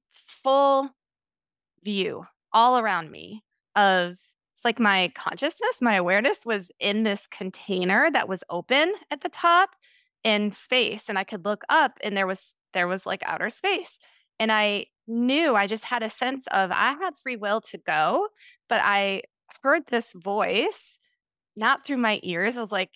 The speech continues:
some inner voice awareness that said very firmly, "Stay, like, do not leave this place, stay here." And I could feel there were, like, these really, really tall gem-like structures with colors I've never, some colors I've never seen before,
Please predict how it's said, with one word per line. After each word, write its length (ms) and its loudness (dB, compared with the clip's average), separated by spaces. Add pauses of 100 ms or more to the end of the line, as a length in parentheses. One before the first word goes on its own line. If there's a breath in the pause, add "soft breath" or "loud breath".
some 340 -4
inner 240 0
voice 480 -2
awareness 480 -2
that 180 -4
said 540 -2 (200)
very 200 2
firmly, 680 -2 (180)
"Stay, 460 -2
like, 240 -2
do 220 0
not 300 2
leave 380 -4 (320)
this 180 -4
place, 340 -2
stay 360 0
here." 300 0
And 180 0
I 80 0
could 220 -12 (180)
feel 260 2
there 140 0
were, 80 -4
like, 220 -2
these 300 -8
really, 280 -4
really 220 0
tall 280 0
gem-like 600 -2
structures 600 -6
with 160 -8
colors 500 0
I've 180 -2
never, 340 0 (240 soft breath)
some 340 2
colors 580 -6
I've 140 -6
never 240 -6
seen 280 -10
before, 600 0